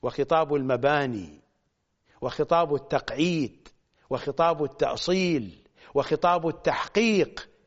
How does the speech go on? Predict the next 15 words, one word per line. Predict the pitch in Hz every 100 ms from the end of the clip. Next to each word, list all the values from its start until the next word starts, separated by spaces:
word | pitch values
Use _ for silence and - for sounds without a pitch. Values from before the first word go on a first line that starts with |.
| _ _ _
هذا | 147 165 170 170 160 156 - -
خطاب | - 170 202 202 180
القرآن | 156 - 170 165 220 220
الأصيل. | 202 170 139 - 170 151 98 - - _ _ _ _ _ _ _ _ _ _ _ -
أما | 180 190 185
واقعنا | 180 170 247 247 208 214
السيء | 180 - 226 233 233 208 - - _ _ _ _ _
تلك | - 208 -
هي | 247 277
مشكلتنا | 269 247 - 226 226 254 - 233 208 175 117 - _ _ _ _ _ -
ومشكلة | 160 185 - 240 240 220
آبائنا | 220 190 170 208 226 208 214 202
وأجدادنا، | 185 165 170 143 190 214 185 190 180 131 - _ _ _ _ _ _ _ _ _ _ _
مشكلة | 135 147 - 220 226
مجتمعنا | 208 170 - 165 202 190 185 127 -